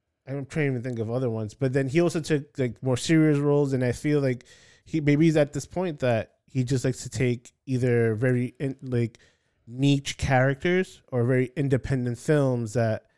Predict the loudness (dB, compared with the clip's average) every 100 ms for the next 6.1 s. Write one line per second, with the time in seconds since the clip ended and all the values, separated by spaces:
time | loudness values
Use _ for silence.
0 | _ _ _ _ 0 2 2 2 2 2
1 | -2 -4 0 2 0 -2 0 0 -4 _
2 | -2 2 2 2 0 -2 -6 -2 0 0
3 | 0 -2 -2 -4 -6 -2 0 0 -4 -4
4 | -4 -4 -8 -14 -20 _ _ _ _ _
5 | _ _ _ _ _ _ _ _ -14 -12
6 | -12